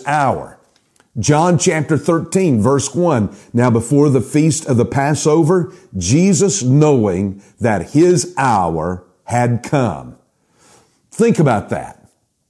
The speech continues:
John chapter seventeen, he's going to mention it again in that high priestly prayer. John chapter seventeen, and listen to, listen to what he says in verse one. "Jesus spoke these things, lifting up his eyes to heaven,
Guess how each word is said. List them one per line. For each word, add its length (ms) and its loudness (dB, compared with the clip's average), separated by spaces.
John 360 2
chapter 380 -2
seventeen, 840 -2
he's 220 0
going 280 0
to 80 2
mention 400 2
it 120 2
again 460 0
in 140 0
that 160 0
high 320 -2
priestly 580 0
prayer. 540 -2
John 320 2
chapter 420 -2
seventeen, 920 0
and 140 0
listen 360 0
to, 420 0
listen 320 0
to 80 0
what 160 2
he 100 2
says 420 0
in 140 0
verse 320 0
one. 240 2
"Jesus 460 2
spoke 380 0
these 260 0
things, 320 0
lifting 440 2
up 180 -2
his 200 0
eyes 420 -2
to 100 -2
heaven, 440 -2